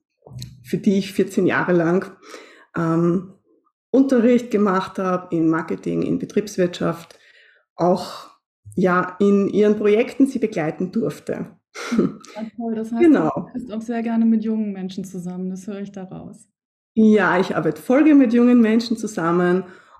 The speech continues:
Speaker 1: und erlebe da, also sie, sie haben mich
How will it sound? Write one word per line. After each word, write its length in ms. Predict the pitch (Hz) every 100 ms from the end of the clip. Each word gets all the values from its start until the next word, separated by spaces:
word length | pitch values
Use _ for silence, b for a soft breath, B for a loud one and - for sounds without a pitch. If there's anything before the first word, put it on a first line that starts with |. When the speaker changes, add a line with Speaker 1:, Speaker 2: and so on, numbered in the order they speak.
| B
Speaker 1:
und 640 | 175 175 170 170 160 - - _ _
erlebe 480 | 170 156 156 165 -
da, 260 | - 160 170
also 240 | - 180
sie, 460 | 208 - 220 214 214
sie 180 | - 202
haben 200 | 175 180
mich 420 | 180 180 - _